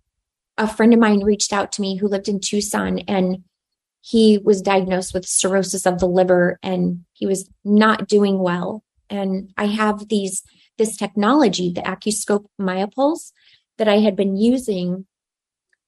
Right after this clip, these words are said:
previously before the other gifts came in, and he wanted to come and see me in person for a treatment. And I said, "You know, I've experienced some things, and I have some other gifts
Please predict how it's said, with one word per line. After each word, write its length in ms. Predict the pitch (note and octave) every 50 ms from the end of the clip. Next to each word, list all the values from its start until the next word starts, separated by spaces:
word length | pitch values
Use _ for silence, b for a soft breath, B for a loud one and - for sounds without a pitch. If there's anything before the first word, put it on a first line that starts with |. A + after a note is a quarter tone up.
| _ _
previously 800 | _ - C4+ D#4 F4 F4+ E4+ C4+ G#3+ G3 G3 - - F#3+ F#3 F#3
before 300 | F#3 G#3 G#3 G3+ G3+ G3
the 160 | F#3+ F#3+ F#3+
other 140 | F#3+ F#3 F#3
gifts 420 | F3 F3 F3 C#4 E4+ - - - -
came 260 | - A#3 G3+ F3+ F3+
in, 320 | F3 D#3+ - - - - -
and 140 | - G#3 G#3
he 160 | G#3+ A#3 A3+
wanted 300 | G3+ G3 F#3+ G3 G3 G3
to 100 | A3 A3
come 180 | A3 G#3 G3 G3
and 100 | F#3+ F#3+
see 200 | - - A3 G#3+
me 140 | G#3+ G#3
in 120 | G3 F#3+ F#3+
person 720 | - - C4 C#4 - - - - - - - A3+ A#3 _ _ _ _
for 220 | - - G#3 F#3+
a 140 | F3+ - -
treatment. 600 | F#3 - - - C4 A#3+ - G#3 E3+ D#3 F3 F3 _ b b b b b b b b
And 140 | - A3 G#3+
I 100 | G#3 G#3
said, 380 | G#3 G#3 - A3+ A3 G#3+ F#3+
"You 100 | G3+ A3
know, 380 | G#3+ G#3+ A3 A3+ A#3 B3+ B3+ - _ _ _ _ _ _ _ _ _ _ -
I've 520 | A3 G#3+ G#3 G#3 G#3 G3+ G3+ G3 G3 F#3+ - - -
experienced 680 | A3 G#3+ - - - A3+ A3 A3 A3+ A3+ A3+ A#3 - -
some 420 | - G#3 G3+ G3 G3+ G#3+ G#3 _ _ _ _ _ -
things, 480 | - C4 D4 D#4+ E4+ F4+ F4+ F4 - - -
and 240 | A3 G#3 G3 G#3 G3+
I 100 | G3+ G#3
have 320 | G#3 G#3+ G#3 G3+ G3+ G#3 A3 _ _
some 320 | - - - - G#3+ G3+ G3
other 180 | F#3+ F#3 F3+
gifts 560 | F3+ F3+ F3 A3 A3+ C4+ - - - - -